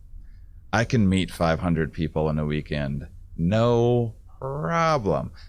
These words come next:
We do that, like, meet two hundred people after a show, you know, like, "Hey, how are you?" Like, oh, it, it's,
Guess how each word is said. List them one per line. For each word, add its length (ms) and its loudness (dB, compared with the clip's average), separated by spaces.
We 120 2
do 180 4
that, 240 2
like, 220 0
meet 280 0
two 220 0
hundred 300 2
people 320 2
after 320 2
a 40 4
show, 680 4
you 180 -2
know, 240 -2
like, 300 0
"Hey, 340 -2
how 180 4
are 140 2
you?" 100 -2
Like, 320 2
oh, 420 2
it, 260 2
it's, 360 -2